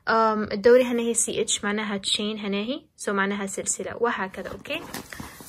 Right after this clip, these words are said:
So، مع التدريب أنت هتتعلمي كيف تقري الباترونات. So، أنا هنا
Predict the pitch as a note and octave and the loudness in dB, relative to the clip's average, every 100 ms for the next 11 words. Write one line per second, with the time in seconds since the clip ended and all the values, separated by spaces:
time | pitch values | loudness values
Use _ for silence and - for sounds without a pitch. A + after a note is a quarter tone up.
0 | - D4 C#4 B3 B3 A3 B3+ C4 A#3+ A3 | 0 4 6 6 2 0 4 6 6 2
1 | - B3+ - B3 G#3 A#3 A#3 A3+ A3+ A3+ | 4 6 6 2 -2 0 0 -2 -6 -8
2 | A3 G3+ G#3+ A3+ A3+ G#3+ G#3 - C#4 - | -10 -4 0 2 2 -2 -6 -6 -8 0
3 | B3+ A#3 A3+ G#3+ G3+ G#3 F#3+ E3+ G3+ - | 2 2 0 0 -4 -6 -6 -12 -8 -6
4 | - G#3 A#3+ C4 C4 C#4 | -4 -4 -4 -4 -2 -2